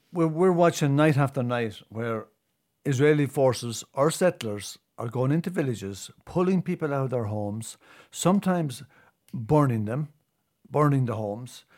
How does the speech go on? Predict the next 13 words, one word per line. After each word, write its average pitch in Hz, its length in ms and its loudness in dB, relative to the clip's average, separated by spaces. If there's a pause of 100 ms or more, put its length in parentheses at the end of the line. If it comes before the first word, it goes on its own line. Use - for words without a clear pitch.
(160)
right, 131 240 0 (100)
and 131 160 2
then 143 200 4
rebuilding 139 380 4
them 127 100 -4
for 127 120 -6
themselves 123 460 -2
or 123 80 0
whatever. 117 480 0 (540)
And 139 260 2 (560)
this 185 220 -2
is 220 80 -4
happening 156 500 -2